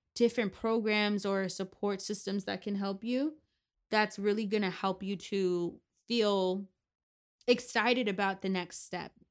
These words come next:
So again, recapping, if you're going through a liminal space, number one, feel your feelings. Number two, create rituals in your routines to help you stay grounded and rooted. And number three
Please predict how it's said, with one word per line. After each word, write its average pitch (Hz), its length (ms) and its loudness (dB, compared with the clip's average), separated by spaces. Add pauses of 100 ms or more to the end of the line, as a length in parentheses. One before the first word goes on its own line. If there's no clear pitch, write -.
(1000)
So 180 640 0 (720)
again, 202 380 2
recapping, 254 920 2
if 196 180 -8
you're 226 320 0 (100)
going 233 240 2
through 262 180 -2
a 233 40 -2
liminal 220 340 -2
space, 247 760 -2 (300)
number 202 240 0
one, 247 460 2 (120)
feel 214 140 0
your 226 160 0
feelings. 196 800 -2 (480)
Number 196 200 0
two, 233 440 -2
create 214 400 0
rituals 196 540 -2
in 190 140 -4
your 180 140 -2
routines 254 640 0
to 233 100 -2
help 196 180 -2
you 196 60 -4
stay 175 220 -6
grounded 202 600 -2
and 185 160 0
rooted. 208 400 0
And - 140 -6
number 180 260 -4
three 240 500 -4